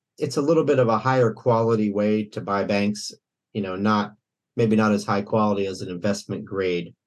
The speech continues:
bond in a bank, but, um, a pretty high quality way to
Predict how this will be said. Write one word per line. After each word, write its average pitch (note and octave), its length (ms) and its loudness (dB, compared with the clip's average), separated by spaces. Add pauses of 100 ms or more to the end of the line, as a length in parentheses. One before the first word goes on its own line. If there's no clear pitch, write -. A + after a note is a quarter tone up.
(500)
bond A2 540 2
in F#2+ 180 -10
a E2 120 -8
bank, F#2 360 -10 (420)
but, G#2 400 0
um, F#2+ 400 -6 (1040)
a E3 80 -4
pretty F#3+ 200 4
high D3+ 180 2
quality C3+ 440 4
way A2 420 2 (160)
to G2 440 -2